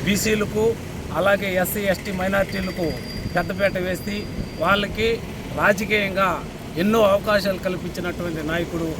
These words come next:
అలాగే ఈరోజు, ఈరో-, మీ ముందర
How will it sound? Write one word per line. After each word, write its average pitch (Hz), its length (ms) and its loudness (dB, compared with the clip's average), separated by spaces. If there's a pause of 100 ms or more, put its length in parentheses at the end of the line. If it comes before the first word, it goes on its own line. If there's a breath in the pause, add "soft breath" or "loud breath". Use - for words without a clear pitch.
(480)
అలాగే 196 460 4
ఈరోజు, 214 540 6 (340)
ఈరో-, 185 280 0
మీ 208 120 4
ముందర 202 440 4